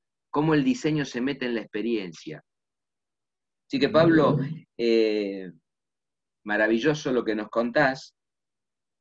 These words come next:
Speaker 1: Vinculame entonces ese diseño con el, el marketing así brevemente. ¿Cómo vinculás, no?
Speaker 2: Ujú.
Speaker 1: ¿Cómo pasás? Vos, este, por ejemplo,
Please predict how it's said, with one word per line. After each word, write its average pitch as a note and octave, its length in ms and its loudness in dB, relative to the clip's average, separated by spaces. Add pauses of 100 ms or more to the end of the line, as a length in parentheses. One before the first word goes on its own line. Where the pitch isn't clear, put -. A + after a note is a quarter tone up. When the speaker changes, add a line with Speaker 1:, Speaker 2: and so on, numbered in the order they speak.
(600)
Speaker 1:
Vinculame D#3+ 560 2
entonces G3+ 500 -2
ese D#3+ 240 -4
diseño G#3 640 -6
con C3 240 0
el, A#2 280 2
el B2+ 140 -2
marketing D#3+ 440 0
así C3+ 280 0
brevemente. B2+ 880 0 (260)
¿Cómo E3+ 300 6
vinculás, D3 540 6
no? D3 100 2
Speaker 2:
Ujú. D#3+ 60 -2
Speaker 1:
¿Cómo E3+ 220 2
pasás? D3+ 300 2 (280)
Vos, D3+ 220 2
este, C3 640 0
por A#2 140 0
ejemplo, C3+ 580 0